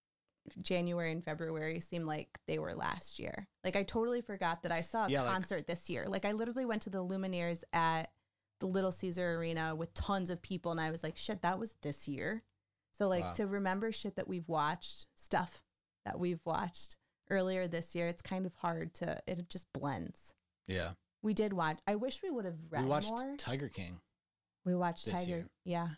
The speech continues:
Speaker 2: Like, that was the big first quarantine thing that everybody watched.
Speaker 1: Did you, was it last year that we watched the one with Don't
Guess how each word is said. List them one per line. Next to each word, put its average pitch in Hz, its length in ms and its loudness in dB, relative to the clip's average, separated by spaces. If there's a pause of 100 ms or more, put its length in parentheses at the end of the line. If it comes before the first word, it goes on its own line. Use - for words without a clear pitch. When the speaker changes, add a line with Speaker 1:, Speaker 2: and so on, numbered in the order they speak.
Speaker 2:
Like, 127 160 2
that 143 120 6
was 139 100 4
the 135 80 0
big 131 360 4
first 127 340 0
quarantine 120 440 0
thing 110 160 -2
that 107 140 -2
everybody 104 400 -2
watched. 98 420 -4 (160)
Speaker 1:
Did 262 200 2
you, 339 180 0 (720)
was 196 180 0
it 220 120 -2
last 170 560 0
year 277 220 0
that 269 220 -4
we 262 120 -4
watched 254 500 -6 (120)
the 214 200 0
one 208 220 0
with 208 100 -4 (340)
Don't 190 240 0